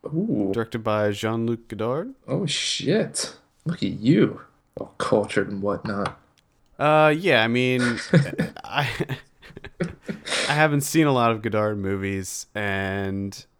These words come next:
Speaker 2: I, it, it's, I don't know what people think, but it, I don't wanna come off as being that I don't like French New Wave films, 'cause I do. I just don't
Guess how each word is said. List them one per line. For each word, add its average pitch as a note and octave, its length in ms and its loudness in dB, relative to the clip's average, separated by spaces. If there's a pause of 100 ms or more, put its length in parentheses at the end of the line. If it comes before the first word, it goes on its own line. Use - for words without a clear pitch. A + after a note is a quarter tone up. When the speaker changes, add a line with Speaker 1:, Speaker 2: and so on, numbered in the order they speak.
(220)
Speaker 2:
I, F3+ 200 4
it, A2+ 560 -6
it's, D#3 360 -4 (260)
I - 80 0
don't F3+ 160 2
know D3+ 440 4 (380)
what A#2+ 220 0
people B2 260 -4
think, E3 420 -2
but A2 140 2
it, - 320 -4 (200)
I A#2+ 100 -2
don't D3+ 160 0
wanna C#3 180 2
come B2 240 -4
off A2+ 260 -2
as G#2 140 -6
being A2 340 -2
that G2+ 140 -4
I G2 80 0
don't G2 300 -4
like F#2 300 -4 (280)
French - 380 -4
New G#2 100 -4
Wave F#2 520 -6
films, C#3+ 600 -6 (120)
'cause A2+ 140 -6
I A2 60 0
do. C3+ 240 0 (440)
I G#2 100 -4
just G2+ 240 -6
don't G#2 260 -2